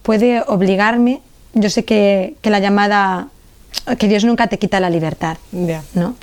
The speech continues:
Speaker 1: Y que la respuesta se da en la libertad. Pero sí yo experimentaba que era un amor que me obligaba a, a, a decirle que sí.
Speaker 2: ¿Y tu familia?
Speaker 1: Bueno, pues mis padres están separados desde que yo era chiquitita.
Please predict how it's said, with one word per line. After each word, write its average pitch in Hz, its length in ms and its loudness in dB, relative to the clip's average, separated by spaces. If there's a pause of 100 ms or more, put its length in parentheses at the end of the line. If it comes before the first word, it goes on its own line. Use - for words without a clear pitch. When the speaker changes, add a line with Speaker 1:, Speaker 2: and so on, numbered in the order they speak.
(100)
Speaker 1:
Y 233 100 0
que 196 260 2
la 180 140 2
respuesta 180 320 -4
se - 100 -6
da 196 80 -2
en 196 60 0
la 196 60 2
libertad. 175 440 -2 (680)
Pero 214 240 2
sí - 240 0
yo 220 60 2
experimentaba 226 520 0
que 247 100 -2
era 220 60 0
un 208 100 0
amor 208 220 0
que 226 100 -2
me 208 120 2
obligaba 190 560 -2 (260)
a, 175 680 -2 (960)
a, 185 300 -2
a 175 60 0
decirle 180 380 -2
que 165 120 -6
sí. 240 220 -8 (680)
Speaker 2:
¿Y 220 100 0
tu 190 100 0
familia? 185 500 -2 (880)
Speaker 1:
Bueno, 202 440 2
pues 208 180 -2
mis 208 140 0
padres 233 300 0
están 220 640 2
separados 226 560 0
desde 180 220 -2
que 190 140 -2
yo 185 80 2
era 190 120 0
chiquitita. 208 520 -6